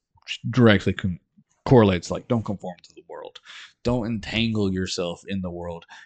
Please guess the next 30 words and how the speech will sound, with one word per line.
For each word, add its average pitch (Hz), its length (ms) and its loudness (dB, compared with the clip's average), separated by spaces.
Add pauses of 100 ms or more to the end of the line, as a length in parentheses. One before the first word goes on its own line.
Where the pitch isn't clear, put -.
(100)
You 104 120 -2
know, 92 180 -2
be 120 360 4
in 117 160 0
the 113 80 2
world, 104 280 2
but 98 100 -6
not 92 120 -10
a - 140 -16
part 87 200 -8
of - 80 -20
the 80 100 -20
world. 80 380 -18 (120)
You 90 140 -10
know, 82 380 -14
um, 85 320 -6 (1080)
and, 107 340 0 (240)
and - 640 -8
like 143 120 0
I 131 40 0
said 147 200 2
at 104 60 2
the 98 60 -2
beginning, 117 240 -2
like, 98 120 -8
it's, - 240 -10
it's 127 220 -8
so 147 200 -4
easy 123 380 -2
to 95 200 -6